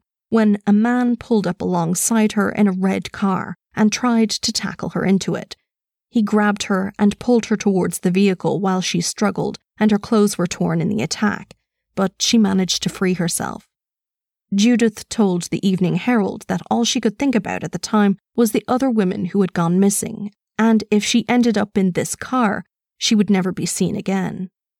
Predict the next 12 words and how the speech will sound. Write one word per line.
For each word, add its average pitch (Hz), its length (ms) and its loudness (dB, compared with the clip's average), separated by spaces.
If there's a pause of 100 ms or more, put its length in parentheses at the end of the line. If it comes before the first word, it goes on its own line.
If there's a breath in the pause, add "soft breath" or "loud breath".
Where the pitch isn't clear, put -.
(540)
The 226 60 2
man, 240 400 4
she 214 180 2
said, 196 400 0
was 208 220 2
between 240 360 0
the 233 140 2
ages 226 320 2
of 185 140 -4
twenty-five 185 720 0
and - 200 -8
thirty, - 460 -4